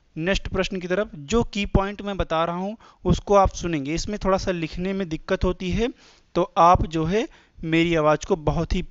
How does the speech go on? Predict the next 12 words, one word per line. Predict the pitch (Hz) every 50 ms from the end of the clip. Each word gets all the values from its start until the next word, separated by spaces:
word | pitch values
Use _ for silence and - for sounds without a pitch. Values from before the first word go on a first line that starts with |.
| - _ _ _ _ _ _ _
बहुत | - 190 180 - 214 202 - -
ही | 170
ध्यान | 139 156 151 151 151
से | 147 - 226 254 - - - - _ _
सुनेंगे | - - - 185 180 170 151 135 127 127 127 131 - - _ _ _ _ _ -
ताकि | 156 156 147 - 170 165
आपका | 156 143 - - 165 156
वो | 151 143
कॉन्सेप्ट | - - 143 139 135 - 143 - -
क्लियर | - - 147 135 135 127 123
हो | 120
जाए। | 113 120 117 120